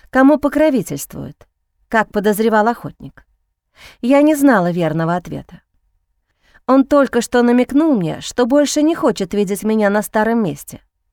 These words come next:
хотя прошлой зимой изо всех сил пытался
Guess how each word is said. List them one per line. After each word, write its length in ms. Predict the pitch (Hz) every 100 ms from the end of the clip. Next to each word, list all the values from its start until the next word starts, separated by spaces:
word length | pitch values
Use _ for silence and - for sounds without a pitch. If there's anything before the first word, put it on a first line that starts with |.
| _ - - -
хотя 300 | 214 233 220
прошлой 440 | 233 226 - 208
зимой 380 | 214 240 294 208
изо 180 | 190 214
всех 240 | - 220
сил 240 | - 294
пытался 560 | - 233 254 247 247